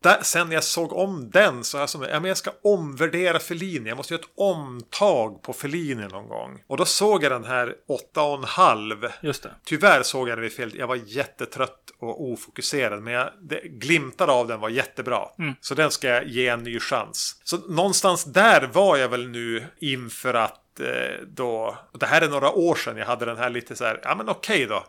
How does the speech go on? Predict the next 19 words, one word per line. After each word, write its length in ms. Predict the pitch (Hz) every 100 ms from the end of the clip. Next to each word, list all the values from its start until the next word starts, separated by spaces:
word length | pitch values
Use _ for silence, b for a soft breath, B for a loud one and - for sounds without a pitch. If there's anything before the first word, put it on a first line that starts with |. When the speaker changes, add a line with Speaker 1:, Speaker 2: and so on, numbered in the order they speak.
| -
Speaker 1:
Fellini, 400 | 131 113 101 110 -
jag 100 | -
ger 320 | 123 135 151 131
det 160 | 131
en 120 | 127
chans. 580 | 123 147 113 - - - -
Speaker 2:
Ja. 140 | 127 - -
Jag 100 | 139
ska 140 | 170
öppna, 120 | 156
Speaker 1:
Så 260 | 175 160 147
får 60 |
han 100 | 170 160
berätta 140 | 175
Speaker 2:
jag 80 | 160
ska 140 | 170
öppna 260 | 147 - 135
en 80 | 123
öl. 220 | 113